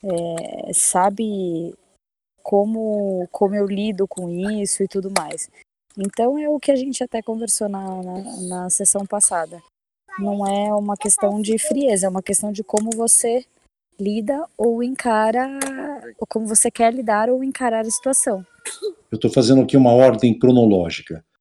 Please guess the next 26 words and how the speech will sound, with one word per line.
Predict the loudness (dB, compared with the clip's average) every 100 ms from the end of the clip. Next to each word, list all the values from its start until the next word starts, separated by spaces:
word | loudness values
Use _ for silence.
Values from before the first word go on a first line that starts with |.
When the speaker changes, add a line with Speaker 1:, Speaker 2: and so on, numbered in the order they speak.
| _ -2
Speaker 2:
Primeiro | 4 8 8 8
impacto | 6 4 4 4 0 -8 -8 -8 _ _ _ _ -2
é | 0 2
quando | 0 0 2 4 2
foi | 0 2 6 6
o | 4 0
telefonema | 2 2 2 2 4 4
dizendo | 2 2 2 2
que | 4 6
algo | 6 6
havia | 4 4 2
acontecido | 0 -2 -2 -2 -2
com | 0
a | 2
Isabela. | 2 0 -4 -6 -10 _ _ _ _ -4
O |
segundo | 0 4 8 8 8 6
impacto | 4 2 2 0 -8 -12 -6
traumático | 0 4 6 4 2 -2 -6
foi | -2 0 2
quando | 2 0
você | -2 -2
chega | -2 2 2 2
e |
vê | 4 6 6
que | 2 0 0